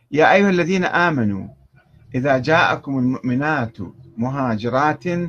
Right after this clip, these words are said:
فامتحنوهن، الله أعلم بإيمانهن، فإن علمتموهن مؤمنات فلا ترجعوهن إلى الكفار، لا هن حل لهم ولا هم يحلون لهن،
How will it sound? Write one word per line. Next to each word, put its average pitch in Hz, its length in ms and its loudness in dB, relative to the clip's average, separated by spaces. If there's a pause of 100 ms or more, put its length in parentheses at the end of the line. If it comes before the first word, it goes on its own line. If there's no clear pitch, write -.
(500)
فامتحنوهن، 156 1160 0 (800)
الله 156 400 2
أعلم 185 420 2
بإيمانهن، 101 800 0 (600)
فإن 202 240 0
علمتموهن 196 960 2
مؤمنات 165 640 -2 (840)
فلا 139 280 0
ترجعوهن 120 840 -2
إلى 98 200 -4
الكفار، 85 580 -10 (680)
لا 165 240 4
هن 233 320 4
حل 220 440 0
لهم 214 420 2 (540)
ولا 131 300 0
هم 180 240 -2
يحلون 143 540 -4
لهن، 95 520 -6